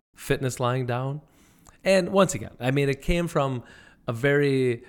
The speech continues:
sarcastic, snarky me, you know, in twenty fourteen, after getting fired. Well, and prior to that, I,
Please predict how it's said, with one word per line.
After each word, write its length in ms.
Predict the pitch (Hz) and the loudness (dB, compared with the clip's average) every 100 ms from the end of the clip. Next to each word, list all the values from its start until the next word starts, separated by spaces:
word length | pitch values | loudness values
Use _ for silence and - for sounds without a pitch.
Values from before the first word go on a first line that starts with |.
| - | -20
sarcastic, 1000 | - - 135 127 131 123 123 - 120 113 | -6 2 4 4 2 0 0 -4 -6 -6
snarky 960 | - - 147 127 127 123 127 117 120 - | -8 -6 0 2 2 0 -2 0 -2 -4
me, 500 | 110 113 120 123 120 120 127 - _ _ _ - | -2 0 0 0 -2 -4 -8 -16 _ _ _ -20
you 40 | |
know, 100 | - - | -20 -18
in 200 | 120 123 | -18 -8
twenty 420 | - 131 135 135 | -2 0 0 -2
fourteen, 920 | 117 - 131 120 - 127 120 120 117 113 _ - - | -4 -4 -2 -2 -2 -6 -4 -2 -4 -8 _ -20 -12
after 180 | 123 117 | -8 -2
getting 240 | 123 120 | 0 0
fired. 560 | 107 120 120 117 113 113 - - _ | 0 0 0 0 -2 -6 -12 -20 _
Well, 160 | 139 156 | 0 2
and 380 | 156 143 131 131 - _ _ | 2 -2 -4 -10 -16 _ _
prior 320 | - 190 208 | -2 2 2
to 60 | 131 | 2
that, 320 | 95 87 85 - - - _ _ _ - - - - - - - | -2 -6 -10 -16 -18 -18 _ _ _ -14 -12 -12 -14 -16 -18 -10
I, 420 | 110 107 98 92 | -4 -2 -2 -8